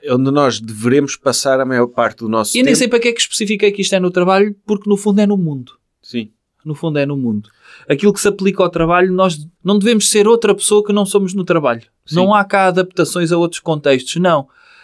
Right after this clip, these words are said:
Speaker 2: Aquilo que nos define profissionalmente, os valores que imprimimos, as práticas que temos, devemos transportá-la para todos os outros contextos, só isso é que nos levará ao caminho do sucesso.
Speaker 1: Uhum.
Speaker 2: E, portanto, hoje o que devemos evitar é não reconhecer a beleza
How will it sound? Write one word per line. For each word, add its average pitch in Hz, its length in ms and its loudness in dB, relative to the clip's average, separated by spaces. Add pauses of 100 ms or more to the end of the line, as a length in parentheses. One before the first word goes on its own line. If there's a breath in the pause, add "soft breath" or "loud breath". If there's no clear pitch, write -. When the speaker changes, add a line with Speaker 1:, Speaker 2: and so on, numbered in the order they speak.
(160 soft breath)
Speaker 2:
Aquilo 247 320 0
que 226 80 -8
nos 233 180 2
define 196 360 0
profissionalmente, 160 920 -2
os 131 80 -8
valores 160 380 2
que 185 80 -2
imprimimos, 160 560 0
as 135 80 -2
práticas 170 540 -2
que - 100 -20
temos, 160 380 -2
devemos 175 320 0
transportá-la 165 580 -4
para 165 140 -8
todos 160 280 -2
os 147 120 -10
outros 156 200 -4
contextos, 156 480 -2
só 165 140 2
isso 165 160 0
é - 20 2
que 156 80 -6
nos 143 140 -6
levará 147 300 -2
ao 147 100 0
caminho 143 300 -4
do 123 100 -4
sucesso. - 580 -8
Speaker 1:
Uhum. 101 280 -12 (180)
Speaker 2:
E, 185 80 0
portanto, 180 480 0 (140)
hoje 202 340 2
o 135 40 -2
que - 80 -14
devemos 165 500 0
evitar 151 580 -2 (100)
é 185 120 0
não 214 160 4
reconhecer 143 840 0 (160)
a 156 80 4
beleza 156 560 0